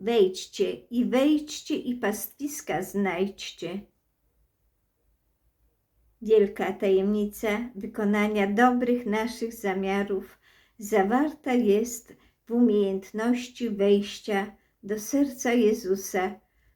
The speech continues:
wyjścia z Niego i wejścia na nowo do tego najsłodszego serca.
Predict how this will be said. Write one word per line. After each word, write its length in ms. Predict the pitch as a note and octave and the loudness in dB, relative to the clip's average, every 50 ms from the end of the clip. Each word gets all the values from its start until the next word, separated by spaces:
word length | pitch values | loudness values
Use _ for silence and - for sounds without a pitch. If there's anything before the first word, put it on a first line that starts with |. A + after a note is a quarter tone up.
| _ - | _ -10
wyjścia 680 | G3+ F#3+ G#3 A#3 A#3+ A3+ A3 - - - B3 A#3 A#3+ | -2 0 2 2 2 0 -2 -6 -8 -4 -2 -2 -2
z 120 | A#3+ A#3+ A#3 | -2 0 2
Niego 560 | A#3+ B3 A#3+ A#3 A#3+ - A3+ A3+ A#3+ B3 - - _ _ _ _ _ - | 4 4 4 4 2 0 -4 -4 -4 -6 -8 -14 _ _ _ _ _ -12
i 100 | A#3 G#3 | -10 -6
wejścia 720 | F#3+ G3+ G#3+ G#3+ A3 G#3+ - - - - - A3+ G#3 G#3 | 0 2 4 4 4 2 0 -10 -8 -6 -2 -2 0 0
na 220 | G3 G3 F#3+ F3+ G3 | -2 -2 -2 0 2
nowo 440 | G#3 G3+ G3+ A3 A#3+ B3 B3 A#3 A#3+ | 2 4 4 2 2 0 -2 -2 -2
do 180 | A#3+ F#3 F#3 | -2 -4 -6
tego 600 | F3+ - A3+ F#3+ F#3+ F#3+ F#3+ F#3+ F#3+ F#3 F#3+ - _ - | -6 -4 -2 -2 -2 -2 -2 -2 -2 -2 -4 -8 _ -8
najsłodszego 880 | G#3+ G3+ F#3 G3 G3 - - D3+ D#3 - - - - F#3 F#3 F#3 E3 F3 | -4 -2 -2 -2 -2 -6 -8 -10 -10 -10 -12 -10 -8 -8 -8 -8 -8 -10
serca. 720 | - - - E3 F#3 F#3+ - - _ - - F#3 E3+ G3+ | -10 -10 -10 -8 -8 -8 -10 -14 _ -12 -10 -8 -8 -8